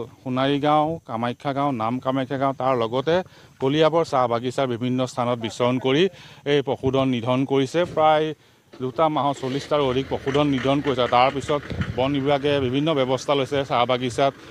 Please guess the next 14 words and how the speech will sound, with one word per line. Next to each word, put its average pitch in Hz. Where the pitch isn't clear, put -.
ছেন্সৰ 135
কেমেৰা 156
স্থাপন 143
কৰিছে, 143
যি 143
পথ 135
আছে 147
চাহ 135
বাগিচাৰ 131
মাজেৰে 127
যোৱা, 127
সেই 170
পথত, 143
পথ 147